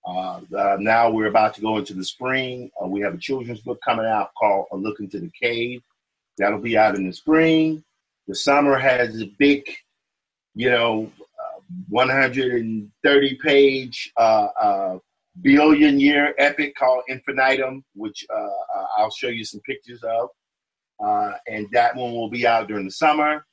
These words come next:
Then we have another book that'll be coming out in fall that may or may not be Maddie's Rocket Book Two, but if it's not then, it'll be out in the winter,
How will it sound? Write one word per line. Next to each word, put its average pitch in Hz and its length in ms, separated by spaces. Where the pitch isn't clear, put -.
Then 120 200
we 113 100
have 110 140
another 135 460
book 139 240
that'll 120 220
be 113 120
coming 120 320
out 113 180
in 104 140
fall 127 360
that 113 240
may 139 640
or 113 140
may 110 200
not 131 320
be 131 200
Maddie's 123 420
Rocket 123 440
Book 127 240
Two, 143 380
but 107 120
if 110 140
it's 107 180
not 127 300
then, 123 260
it'll 107 200
be 113 180
out 107 200
in 95 100
the 95 80
winter, 90 320